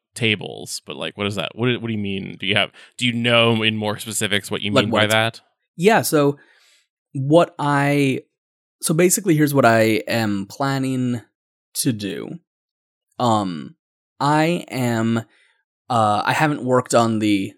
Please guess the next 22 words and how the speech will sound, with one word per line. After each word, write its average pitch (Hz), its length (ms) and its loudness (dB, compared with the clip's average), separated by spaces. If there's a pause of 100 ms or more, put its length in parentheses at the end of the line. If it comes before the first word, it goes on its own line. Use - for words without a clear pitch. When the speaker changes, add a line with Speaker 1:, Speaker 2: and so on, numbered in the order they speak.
(160)
Speaker 2:
on 117 140 0
it 95 140 -6
yet 107 400 -2
because, 110 480 -4
uh, 50 240 -8 (800)
I've 98 140 -8
been 110 160 -2
doing 104 220 -4
other 107 180 -8
things 110 300 -8
as 113 80 -8
well. 117 240 0 (300)
Speaker 1:
<laughs> - 320 -8
Speaker 2:
Uh, - 480 0 (680)
<laughs> - 640 -10
um, 113 380 4 (500)
but 147 240 2
basically 143 420 4
you'd 117 360 2
look, 117 320 -2
you'd, 120 180 -2
like, 107 240 -4